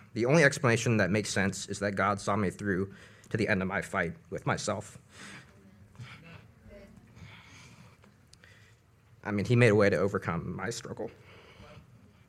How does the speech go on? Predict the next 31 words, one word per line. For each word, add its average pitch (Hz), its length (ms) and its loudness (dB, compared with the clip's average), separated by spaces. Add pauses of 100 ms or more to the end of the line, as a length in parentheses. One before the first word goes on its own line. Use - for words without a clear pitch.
(360)
Excuse - 260 -10
me. - 100 -8 (1900)
Ah, - 160 -4 (180)
I 101 120 8
owe 101 60 8
my 87 140 8
friend 98 240 4
a 76 80 2 (220)
slice - 260 0
of - 80 -12
pizza 87 300 -6
'cause - 220 -12
I 87 40 -10
said 101 180 -4
I 98 40 -4
wouldn't 95 220 -2
cry, 104 220 2
but 160 260 12
<laughs> - 1700 10
um, 190 460 12 (580)
I've 180 300 12
been, 160 360 10
I've 175 280 12
been 147 220 12
truly 180 340 12
blessed 143 360 10
to 131 60 -4
be 139 80 10
able 143 160 10
to 131 60 0
say 127 440 10